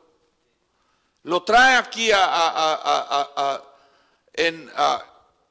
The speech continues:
perspectiva, hermano, para mostrar a esta iglesia qué es lo que estaba pasando. "Pero tengo unas pocas cosas contra ti", Apocalipsis dos catorce, "que tienes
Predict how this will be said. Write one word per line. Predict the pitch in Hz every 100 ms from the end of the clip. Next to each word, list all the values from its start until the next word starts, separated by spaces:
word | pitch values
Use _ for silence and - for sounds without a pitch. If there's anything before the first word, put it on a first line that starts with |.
| _
perspectiva, | 175 170 - 160 - 254 247 180
hermano, | 165 165 180 180
para | 180 170 156 - - - -
mostrar | 156 - 202 220 240
a | 202
esta | 170 185
iglesia | 170 180 202 - 160 175 - _ _ _ _ _ _ _ _ _
qué | 190
es |
lo | 196
que | 175
estaba | 156 180 175
pasando. | 170 202 202 147 -
"Pero | 175 160
tengo | 233 269 233
unas | 233 233 208
pocas | - 247 - 190
cosas | - 233 - 160
contra | 196 190 190
ti", | 190 233 180
Apocalipsis | 156 160 165 175 -
dos | 202 196
catorce, | 196 196 214 - - - _ _ _ _ _ _ _ - - _
"que | 196
tienes | 190 254 294 302 262